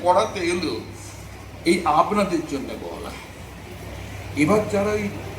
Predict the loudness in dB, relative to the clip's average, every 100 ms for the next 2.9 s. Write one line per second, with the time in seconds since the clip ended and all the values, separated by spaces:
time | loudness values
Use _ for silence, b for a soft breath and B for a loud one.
0 | -10 -6 0 6 6 6 4 2 -2 -10
1 | -12 -14 -12 -12 -12 -12 -12 -12 -12 -10
2 | 0 6 6 4 0 2 2 2 0